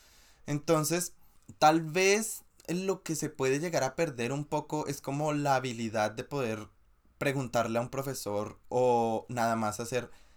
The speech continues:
inferencias de los contenidos que te están lanzando en una clase cuando no es tu idioma materno o no es un idioma en el que seas fluido o, mm, basta-, muy, muy, muy fluido.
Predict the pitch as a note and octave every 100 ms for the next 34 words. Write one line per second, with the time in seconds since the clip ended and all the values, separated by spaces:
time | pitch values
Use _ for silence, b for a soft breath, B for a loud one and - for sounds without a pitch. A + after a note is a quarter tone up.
0 | - - D3 C3+ C3 A#2 A2 G#2+ A#2+ C3
1 | - - - - A#2 C3 B2 A#2+ A#2+ A2
2 | A2 G#2+ A2 - B2+ C3+ A#2+ G#2 A2 A2
3 | A#2+ A#2 B2 B2+ B2 - A2 - B2 C#3
4 | - - C3+ B2 A#2 G#2+ A#2+ A#2 A#2+ C3
5 | B2+ G#2+ G#2 G#2+ A#2 - A#2+ A2 G#2+ G2+
6 | A2+ A#2 A#2 A2+ A2+ A#2+ - A2+ G#2+ G2+
7 | - A2+ A#2 A#2 A2 A2 A#2 - - -
8 | - - - A#2 - - A2+ G#2+ G2 G#2
9 | G2 A2+ B2 C3 C3+ C3 B2+ B2 A#2+ A#2+
10 | A#2+ C3+ A3